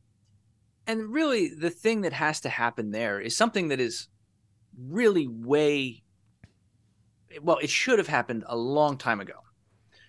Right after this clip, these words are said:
Salaried work is about the end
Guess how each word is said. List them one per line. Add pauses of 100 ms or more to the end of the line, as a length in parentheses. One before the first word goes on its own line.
(300)
Salaried
work (240)
is
about (100)
the
end